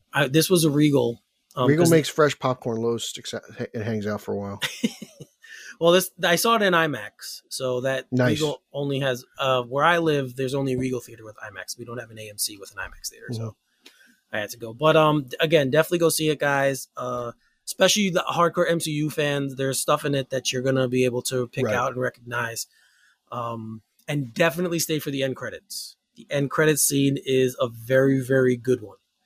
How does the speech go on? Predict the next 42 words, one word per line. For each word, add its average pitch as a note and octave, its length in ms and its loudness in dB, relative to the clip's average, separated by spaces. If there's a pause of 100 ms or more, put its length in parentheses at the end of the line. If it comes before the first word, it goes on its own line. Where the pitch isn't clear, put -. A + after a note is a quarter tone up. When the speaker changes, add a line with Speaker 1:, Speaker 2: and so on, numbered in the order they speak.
(340)
Speaker 2:
Zombie A#2 600 2
Stark. - 640 -2 (220)
Speaker 1:
So - 160 -20 (160)
<laughs> - 1040 -8
I D3+ 140 -4
don't F3+ 120 2
wanna G#3 140 -2
say G3+ 240 0
anything A3+ 360 0
about A3 360 6
it, D#4+ 160 -2 (460)
but D3+ 280 2
it's C3 260 -2
very, D#3+ 400 4
Speaker 2:
Zombie - 80 4
Speaker 1:
very C#3+ 240 4
Speaker 2:
Stark. C3+ 120 0
Speaker 1:
good. B2+ 220 0 (760)
Um, B2 460 -10 (600)
as B3+ 160 2
most G3 240 2
of E3+ 80 -2
their D#3 120 2
end C#3 120 -4
credit C3 220 -8
scenes B2+ 200 -10
usually A2+ 320 -12
are. G2+ 140 -14
There's B2 140 -10
been D#3+ 160 -8
very D3 240 0
few. B2+ 260 -6
Like, A#2 180 -16
the C#3+ 100 -6
Howard F#3 240 4
the C#3+ 60 -2
Duck C3 280 -2
one, A#2+ 160 -8
I A#2+ 60 -8
think, B2 280 -10
in A#2 120 -18
Guardians. A2+ 640 -16